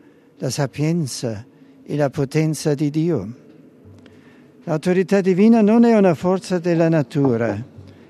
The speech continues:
è il potere dell'amore di Dio che crea l'universo, incarnandosi nel Figlio unigenito,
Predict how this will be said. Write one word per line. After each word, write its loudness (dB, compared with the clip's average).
è -4
il 2
potere 2
dell'amore 2
di -2
Dio 0
che -8
crea 0
l'universo, 0
incarnandosi -2
nel -2
Figlio 0
unigenito, -2